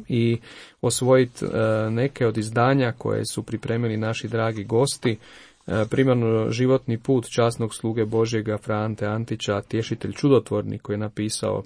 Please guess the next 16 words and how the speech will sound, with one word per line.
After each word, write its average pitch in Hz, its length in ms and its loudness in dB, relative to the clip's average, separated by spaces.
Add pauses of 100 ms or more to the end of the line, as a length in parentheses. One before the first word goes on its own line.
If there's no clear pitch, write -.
Živko 107 380 -4
Kustić, 139 480 -2 (580)
ali 123 280 4
isto 147 220 2
tako 143 300 4
podijelit 127 380 4
ćemo 127 280 4
vam 120 260 4
i 123 260 0
križni 120 420 4
put 127 320 2
sa 107 140 -2
slugom 107 420 0
Božjim 107 500 0
Frantom 104 720 -2
Antićem. 139 680 0